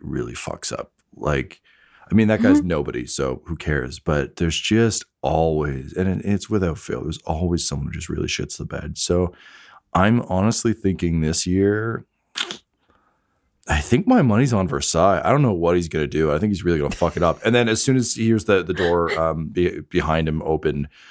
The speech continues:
Speaker 1: uh, he turns and, uh, you recognize the king. Um, uh, Frederick Fitzgerald is, uh, standing there, sort of, uh, drink in hand, um, and, uh, he says, "Oh, uh,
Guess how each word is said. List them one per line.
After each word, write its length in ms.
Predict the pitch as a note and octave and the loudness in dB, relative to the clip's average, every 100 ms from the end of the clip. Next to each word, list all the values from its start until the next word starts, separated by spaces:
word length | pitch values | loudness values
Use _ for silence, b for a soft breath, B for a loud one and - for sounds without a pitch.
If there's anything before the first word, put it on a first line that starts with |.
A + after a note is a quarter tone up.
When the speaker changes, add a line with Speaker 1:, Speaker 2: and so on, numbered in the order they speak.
| B - | B 2
Speaker 1:
uh, 140 | F2+ | 2
he 160 | D2 G2 | 2 -2
turns 500 | G#2 G#2 F2+ D#2+ C#2+ | 2 2 2 -2 -4
and, 380 | F2+ F2+ F2 E2 | 0 2 2 4
uh, 420 | F2+ F#2 F#2+ F#2 | 4 4 2 0
you 260 | F#2+ G2+ G2+ | 0 0 2
recognize 640 | A2+ A#2+ A2 B2 B2+ A2+ | 0 0 2 4 2 0
the 60 | |
king. 360 | A2 F#3 - D#2 _ - | 0 0 0 -6 _ -4
Um, 1080 | F2 F2 E2+ F2 F2 F2 F2 F2 F2 F2 - - D#2+ | 0 2 2 2 2 2 2 2 0 -2 -6 -12 -6
uh, 460 | E2 E2 E2 E2 | -2 0 0 -2
Frederick 340 | - F2 G2 F2 | 0 0 0 -4
Fitzgerald 640 | F2+ - E2 G#2 C#2 C#2 | -6 0 2 2 0 -6
is, 400 | C#2 C#2 - - | -6 -4 -2 -2
uh, 320 | D2 C2+ C2+ - B B B | -2 -2 -4 -8 B B B
standing 300 | - G#2 F#2+ | 0 2 4
there, 160 | F2 D#2+ | 2 0
sort 240 | - F2 | 0 -2
of, 60 | D#2 | 0
uh, 140 | D2+ D2 | 0 0
drink 280 | G2 F#2+ | 0 0
in 80 | F2+ | 0
hand, 560 | D#2+ E2+ F2 E2+ D#2 - - | 0 0 2 2 0 -4 -6
um, 420 | D2+ C#2+ C2+ F2+ | -4 -4 -4 -4
and, 300 | E2+ D#2+ D2+ | -2 0 0
uh, 160 | D#2 D2 | -2 -4
he 100 | D#2+ | -6
says, 180 | - - | -8 2
"Oh, 180 | G3+ G#2+ | 4 4
uh, 240 | F2 E2+ | 0 -2